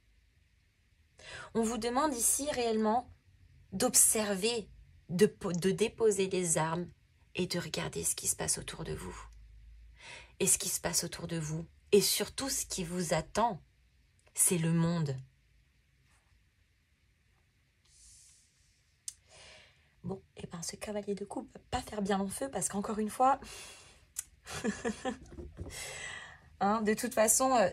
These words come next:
cette énergie pour laquelle on se bat, c'est par accord. C'est pas bon, c'est pas juste pour vous. C'est pas légitime pour vous, ce n'est pas ce dont vous méritez et ce n'est pas ce dont vous avez besoin.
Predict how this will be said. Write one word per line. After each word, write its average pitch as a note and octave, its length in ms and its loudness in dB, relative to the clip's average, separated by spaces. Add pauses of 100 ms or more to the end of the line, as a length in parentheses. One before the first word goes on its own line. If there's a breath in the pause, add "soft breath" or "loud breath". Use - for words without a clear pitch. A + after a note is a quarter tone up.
cette G3 260 0
énergie G3+ 320 2
pour G3 160 0
laquelle F3+ 280 0
on E3+ 80 -2
se F3 140 0
bat, F3+ 280 4
c'est - 200 2
par F3 160 -2
accord. D#3 420 -4
C'est - 200 4
pas F#3 220 6 (180)
bon, G3+ 240 6
c'est - 180 0
pas E3+ 160 0
juste F3+ 460 2
pour E3+ 240 -8
vous. D#3+ 180 -4 (440 loud breath)
C'est A3 140 4
pas G#3+ 160 8
légitime A#3+ 640 2
pour F#3+ 220 0
vous, G3+ 180 0
ce - 220 4
n'est G3+ 140 4
pas F#3 160 2
ce F#3+ 140 2
dont F3+ 160 0
vous F3+ 140 -2
méritez G#3 680 2
et A3+ 60 6
ce G#3 120 4
n'est G3 140 2
pas F3+ 140 2
ce F#3 120 0
dont F3+ 160 2
vous F3+ 260 0
avez A3 160 4
besoin. A3 320 2